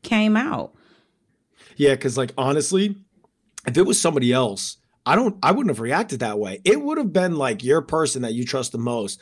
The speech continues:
Speaker 2: attacking you.
Speaker 1: Yeah.
Speaker 2: And that's what it felt like. I was like, "Damn, Cirie." I was like, "You just, you were, like, my person and you just came at me." And it, it was too much for me with all the other stuff piling on.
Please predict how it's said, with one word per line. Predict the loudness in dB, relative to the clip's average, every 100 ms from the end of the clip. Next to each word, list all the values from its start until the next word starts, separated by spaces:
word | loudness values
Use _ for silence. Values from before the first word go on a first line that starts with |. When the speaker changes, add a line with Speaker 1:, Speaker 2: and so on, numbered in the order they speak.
| -14 -6
Speaker 2:
attacking | -4 0 -2 -2 -4
you. | -2 -4 -6 _
Speaker 1:
Yeah. | -2 0 0 -4 -8 _ _ -2
Speaker 2:
And | 0 2
that's | 2 4
what | 4
it | 4
felt | 2 2
like. | 0
I |
was | -2
like, | -2 -6 _ -12
"Damn, | -4 -2 -2
Cirie." | -4 -10 -12 -12
I |
was | -10
like, | -12 -8
"You | -2 -2
just, | -2 -4 -8 -18
you | -4 0 2
were, | 0
like, | -2 -6
my | -12
person | -6 -2 -2 0 -2
and | -2 -4
you | -4
just | -6 -8
came | -4 -2 0
at | -2 -4
me." | -2 -2 -6 -20 -8
And | -2 0
it, | 0 0 0
it | 0
was | 0 -2 -4 -8
too | 2 4
much | 4 0 -2
for | -2
me | 0 2 2 -2
with | 0 -2 0
all | 0 2
the | 2
other | 0 0
stuff | -2 -4 -4
piling | -4 0 2 0 -2
on. | -2 -2 -4